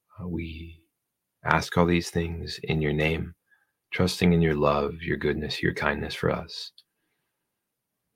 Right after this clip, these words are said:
and the Holy Spirit, knowing that you will move in power. We ask all these things in the name of Jesus Christ our Lord.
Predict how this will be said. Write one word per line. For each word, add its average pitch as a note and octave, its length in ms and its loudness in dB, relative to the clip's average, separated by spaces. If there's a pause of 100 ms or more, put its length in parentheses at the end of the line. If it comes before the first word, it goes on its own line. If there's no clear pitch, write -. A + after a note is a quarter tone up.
(380)
and E2+ 140 4
the E2 60 2
Holy E2 260 0
Spirit, - 460 -6 (600)
knowing D#2 540 -2
that - 360 -6 (120)
you E2+ 160 2
will E2 80 6
move D#2+ 300 2
in E2 140 -2
power. C#2 440 -8 (920)
We E2+ 60 2
ask D#2+ 200 -2
all E2+ 80 0
these E2 260 -2
things F#2 380 0
in D#2+ 60 0
the D#2 60 0
name D#2 140 -2
of D#2+ 140 -4
Jesus D#2 380 -2
Christ D2+ 360 -2
our D2+ 120 0
Lord. C#2+ 440 -4